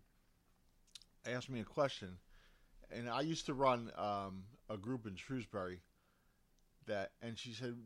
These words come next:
"D-, did you ever go through the, uh, suicide, um, training?" I'm like, "Suicide training? Uh, it's the first time I'm ever hearing of it." And, um,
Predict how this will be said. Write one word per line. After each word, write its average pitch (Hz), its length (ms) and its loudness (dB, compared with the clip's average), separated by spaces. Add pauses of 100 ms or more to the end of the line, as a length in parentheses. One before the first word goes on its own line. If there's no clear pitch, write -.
"D-, 127 200 -8
did 120 160 -6
you 143 80 2
ever 175 180 4
go 160 140 0
through 143 280 -4
the, 113 320 -2
uh, 101 300 0
suicide, 98 680 0 (340)
um, 87 380 -8 (720)
training?" 107 340 0 (1080)
I'm 92 120 -8
like, 90 120 -8
"Suicide 113 440 -2
training? 87 360 -8
Uh, 90 120 -4
it's - 200 -10
the 107 120 -6
first 113 240 -4
time 98 240 -4 (120)
I'm 101 80 -6
ever 98 220 -4
hearing 90 300 -6 (120)
of 82 80 -10
it." - 80 -16 (680)
And, 104 220 -2
um, 95 320 -4